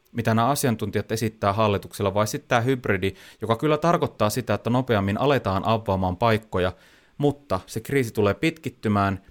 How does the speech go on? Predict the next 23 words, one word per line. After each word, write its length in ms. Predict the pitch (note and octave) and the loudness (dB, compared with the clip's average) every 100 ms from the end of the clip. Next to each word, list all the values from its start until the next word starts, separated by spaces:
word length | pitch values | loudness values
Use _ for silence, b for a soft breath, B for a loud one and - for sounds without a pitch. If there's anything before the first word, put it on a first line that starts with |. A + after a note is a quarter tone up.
| _ | _
ja 140 | A2+ - | -2 0
asiakkaat 760 | B2+ A#2+ G2+ - F#2 F#2 - - | 0 0 -2 -2 -2 -2 -4 -2
ei 100 | G#2 | -2
uskalla 460 | A2+ A2 G2+ F2+ | 0 -4 -2 0
lähteä 280 | F#2+ G2 F#2+ | 0 -2 -6
käyttämään 640 | F#2 A2+ G2+ - F#2 F2+ | -4 0 0 -2 -6 -4
niitä 140 | F2 F2+ | -6 -6
palveluja, 480 | - G2 F2+ F2 F2 | -2 -2 -2 -4 -6
niin 100 | F2+ | -8
kuin 80 | |
mennä 160 | F#2 F#2 - - _ | -8 -8 -10 -20 _
kahviloihin 720 | G2 F#2+ F#2 F#2+ F#2 F2+ F2+ | -2 0 0 0 -2 -2 -4
tai, 320 | F2 F2+ F2 F2 B B B | -2 -2 -4 -8 B B B
tai 160 | F#2 | -2
baareihin 760 | E2+ G2 F#2+ F#2 F#2 F2 F2+ F2 | 0 2 2 2 0 0 -2 -4
tai, 460 | F2 F2 F2 F2 - | -2 -2 -2 -4 -6
tai 360 | F#2 F2 F2+ - | -6 -4 -4 -2
parturiin 600 | G2+ G2 F#2+ F2+ F2+ F2 | 0 2 0 -2 -4 -4
tai, 340 | E2+ F2+ F2 - | -2 -2 -2 -4
tai 120 | F2+ | -4
minne 260 | F2+ F2+ D2+ | -4 -4 -4
ikinä. 360 | F2 F2 F2 - _ _ _ _ _ _ _ B B B B B | -6 -6 -8 -10 _ _ _ _ _ _ _ B B B B B
Ja 280 | G#2 A2 | 2 2